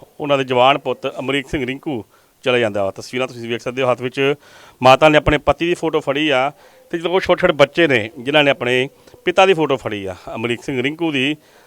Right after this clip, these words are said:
ਤੇ ਜਦੋਂ ਜਵਾਨ ਪੁੱਤ ਦੁਨੀਆ ਤੋਂ ਚਲ ਜੇ ਉਸ ਮਾਂ 'ਤੇ ਕੀ ਬੀਤਦੀ ਹੋਊਗੀ,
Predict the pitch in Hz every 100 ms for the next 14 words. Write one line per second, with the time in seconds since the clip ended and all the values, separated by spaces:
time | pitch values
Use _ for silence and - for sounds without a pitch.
0 | _ - 147 151 143 135 139 156 160 143
1 | 143 147 135 139 147 123 139 151 147 120
2 | 127 127 151 147 139 127 123 117 123 123
3 | 123